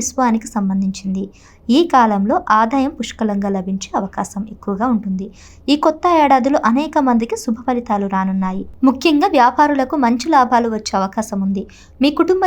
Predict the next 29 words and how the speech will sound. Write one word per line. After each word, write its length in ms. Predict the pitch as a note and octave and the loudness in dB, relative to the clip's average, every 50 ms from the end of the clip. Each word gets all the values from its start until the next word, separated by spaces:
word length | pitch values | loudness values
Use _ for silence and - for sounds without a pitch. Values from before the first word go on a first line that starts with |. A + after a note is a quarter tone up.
| D#4 - | 0 0
జీవితంలోనూ 580 | D#4 D4 C#4+ D4 D4 D4 C#4 C4+ C#4 B3+ B3+ D4 B3+ - | -2 -2 -2 -2 -2 -2 0 0 0 0 0 -2 -2 -2
సంతోషంగా 500 | A#3+ A3+ A3+ B3 A#3+ B3 - A3 G#3+ A#3 A#3 G3+ | -2 0 2 0 0 0 -2 -4 -2 -2 -2 -2
ఉంటుంది. 340 | G3 F#3+ G3+ F#3+ F#3+ G3 F#3+ - - - - - - - A3+ A#3+ | -2 -4 -4 -4 -4 -6 -8 -12 -16 -20 -20 -20 -10 -2 0 2
దేశాల 340 | A#3 C4+ C#4+ C#4+ F4 E4 E4 D#4+ D4 | 2 2 2 2 2 2 2 2 2
మధ్య 260 | C4+ B3 A3+ - C4+ B3+ A3+ | 2 0 0 0 -2 -2 0
వైరం, 320 | G#3+ G#3+ G#3+ G#3+ C4+ A#4 B4+ D#4+ B3+ | 0 0 0 -2 -4 -4 -2 -2 -2
యుద్ధ 160 | A#3+ G#3 G#3 B3 B3+ A#3 | -2 -2 -2 -2 0 0
వాతావరణం 520 | A3 A3 A3 A3+ A3 G#3+ A3 A3 G#3+ G#3 G3+ | 0 0 0 0 0 0 -2 -2 -4 -4 -6
నుంచి 180 | G3+ G3+ - - G4 - | -6 -8 -6 -4 -6 -4
ఉపశమనం 500 | - B3 A#3 - B3+ A#3+ A#3 A3+ A3 A3 G3 | -4 -4 -4 -2 -2 0 0 0 0 0 -2
లభించే 280 | F#3+ G3+ G3+ G3 - - F#3+ | -2 -2 -4 -4 -4 -6 -6
అవకాశాలు 460 | G3+ G3+ - C#4 C#4 C#4 D#4+ D4 B3 G#3+ | -6 -4 -4 -4 -2 -2 -2 -2 -2 -4
ఎక్కువగా 320 | G#3+ - G3+ G3+ G#3 G#3 G3 G3 | -4 -6 -6 -4 -4 -4 -2 -2
ఉన్నాయని 340 | F#3+ G3 G3 G3 G#3 D4+ - - - - - - - - | -2 -2 -2 -2 -4 -4 -6 -10 -18 -20 -20 -20 -2 0
పండితులు 400 | B3 A#3+ B3 C4+ F4 - F4+ D4+ A#3+ | 2 2 2 2 0 0 0 0 0
అంటున్నారు. 440 | G3+ G3 G3+ G3 F#3+ F#3+ F#3 F#3 G3 G3 - _ - - - - A#3+ | 0 0 -2 -4 -4 -4 -4 -4 -6 -10 -14 _ -20 -12 -4 -2 -2
ఈ 20 | A3+ A#3 | -2 0
సందర్భంగా 500 | A#3 A3 A3 A3+ A3+ G#3+ G#3+ G#3 A#3 D#4+ A4+ A#4+ - - - - - - | 0 0 0 0 -2 -2 -2 0 0 0 0 0 -4 -12 -20 -20 -20 -4
శ్రీ 160 | - F4+ F4 F#4+ C#4+ | 2 2 4 4 4
విశ్వావసు 540 | C4+ C4 - - F#4+ F#4 F4+ E4+ D#4+ E4 E4 D4+ D4 | 2 0 0 0 0 2 2 2 2 2 0 2 4
నామ 180 | B3+ A#3+ C4 C4+ C4 | 4 2 2 0 -2
సంవత్సరం 380 | - A#3+ A#3 A3+ A#3 - A3+ A3 G#3+ | -4 -4 -4 -4 -4 -4 -4 -2 -2
గురించి, 260 | G#3+ G3+ G3+ G#3 - F4 - A3 | -2 -2 -4 -4 -6 -4 -2 -2
ఉగాది 300 | A#3 A3+ D4 D#4+ D#4 D#4 D#4 | -2 -2 -2 -2 -4 -2 -2
పండుగ 280 | - A#3+ A3+ A3+ A3+ A#3+ A#3 A#3 | -2 0 0 0 0 -2 -4 -2
ప్రాముఖ్యత 460 | - G#3+ G#3 A#3 C4+ B3+ - C#4+ - A#3+ A3+ | 0 0 0 0 -2 -4 -6 -4 -4 -4 -4
గురించి 260 | G#3+ G#3 G#3 G#3+ - A#4+ - - - - - - - | -4 -4 -4 -6 -8 -10 -12 -14 -20 -20 -20 -4 -2
కొన్ని 180 | D4 C#4+ C#4 C#4 C#4 - A3+ A#3 | 0 2 2 0 -2 -2 -2 -2
ఆసక్తికర 540 | C#4 - - G4+ G4+ - - E4 - C#4 B3 | -2 -2 -4 -8 -6 -6 -6 -2 0 0 0